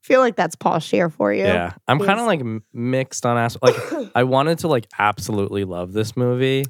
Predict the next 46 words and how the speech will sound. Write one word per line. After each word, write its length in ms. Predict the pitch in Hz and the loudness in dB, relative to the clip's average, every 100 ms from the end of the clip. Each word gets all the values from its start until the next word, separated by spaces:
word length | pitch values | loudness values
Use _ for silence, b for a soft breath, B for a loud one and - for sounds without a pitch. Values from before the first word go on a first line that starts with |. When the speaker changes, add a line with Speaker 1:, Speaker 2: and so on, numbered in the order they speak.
| - 208 | -10 -4
Speaker 1:
Me 220 | 240 262 | -2 -2
too. 500 | - 214 202 175 151 | 0 2 4 4 2
Speaker 2:
And 160 | 107 107 | 0 0
I 80 | |
kind 320 | 104 - 113 117 | -2 0 0 0
of, 160 | 107 | 0
like, 240 | 107 95 - - | -2 -2 -8 -6
feel 240 | 113 104 | 0 2
a 60 | 101 | 2
little 180 | 95 | 0
mixed, 680 | 90 92 95 - - - - - - | -2 -2 -4 -4 -10 -10 -12 -16 -2
Speaker 1:
I 120 | 233 | 2
know, 160 | 285 254 | 4 2
Speaker 2:
like, 80 | 240 | 0
Speaker 1:
'cause 140 | 233 | 0
I 60 | 226 | 2
really 220 | 226 240 | 2 4
Speaker 2:
partially. 720 | - - 294 294 - 87 87 | 4 4 2 2 2 0 -2
Speaker 1:
like 440 | 208 202 175 196 | 0 2 2 0
it 320 | 254 262 - - - | 0 0 -2 -6 -2
a 100 | 196 | 0
lot, 540 | 190 190 170 202 - _ | 2 2 4 0 -4 _
but 200 | 190 196 | 2 4
I 80 | 185 | 4
feel 240 | 175 196 220 | 2 2 2
like 160 | 214 | 4
I 100 | 208 | 4
wanted 380 | 180 175 180 190 | 4 2 2 2
it 180 | 185 - | 2 0
to 120 | 190 | -2
be 420 | 185 175 175 175 - | 2 2 2 0 0
my 200 | 170 170 | 0 2
new 180 | 165 | 0
favorite 500 | 160 - 165 175 175 | -2 -2 0 0 -2
movie. 540 | 190 165 165 170 196 196 | 0 0 2 0 0 0
Speaker 2:
Yeah, 140 | 131 | 2
I 40 | 127 | 4
wanted 280 | 131 147 143 | 2 0 0
to 80 | |
love 320 | 117 101 95 95 | 0 0 0 -2
it. 160 | 92 - | -2 -2
I 60 | |
think 200 | 123 170 143 - | 2 0 0 -2
one 320 | 127 147 165 | 2 2 2
thing, 200 | 175 151 - | 0 0 0
like, 220 | 123 110 | 0 -2